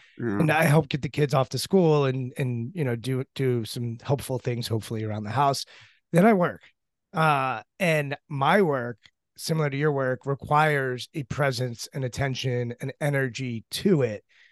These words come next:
Speaker 2: And then my day ends, and here are these kids again.
Speaker 1: Yeah.
Speaker 2: And
Speaker 1: Yeah.
Speaker 2: it, it hit me that, especially with our relationships, our, our partner, our spouse,
Speaker 1: Mm-hmm.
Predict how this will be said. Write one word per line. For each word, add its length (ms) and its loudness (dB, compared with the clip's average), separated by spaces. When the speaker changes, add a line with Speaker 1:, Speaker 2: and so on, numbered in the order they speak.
Speaker 2:
And 100 -2
then 100 4
my 160 6
day 320 4
ends, 600 0
and 100 0
here 160 8
are 60 6
these 160 -2
kids 240 0
again. 360 -8
Speaker 1:
Yeah. 300 6
Speaker 2:
And 520 2
Speaker 1:
Yeah. 260 -2
Speaker 2:
it, 200 4
it 260 2
hit 320 -2
me 200 4
that, 360 2
especially 460 0
with 140 2
our 140 2
relationships, 840 -6
our, 180 -4
our 140 -6
partner, 460 -6
our 100 -6
spouse, 720 -2
Speaker 1:
Mm-hmm. 480 2